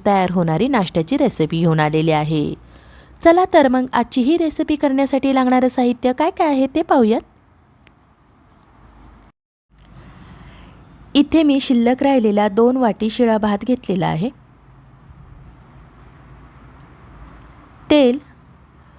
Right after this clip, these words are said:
दोन मध्यम आकाराचे बटाटे उकडून साल काढून किसून घेतलेले आहेत. एक मध्यम आकाराचा कांदा बारीक चिरून घेतलेला आहे. एक टीस्पून हळद, अर्धा टीस्पून लाल तिखट, मीठ चवीनुसार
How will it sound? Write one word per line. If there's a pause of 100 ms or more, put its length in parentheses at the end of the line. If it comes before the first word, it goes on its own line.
(340)
दोन
मध्यम
आकाराचे
बटाटे
उकडून
साल
काढून (160)
किसून
घेतलेले
आहेत. (680)
एक
मध्यम
आकाराचा
कांदा
बारीक
चिरून
घेतलेला
आहे. (580)
एक
टीस्पून
हळद, (1160)
अर्धा (120)
टीस्पून
लाल
तिखट, (600)
मीठ
चवीनुसार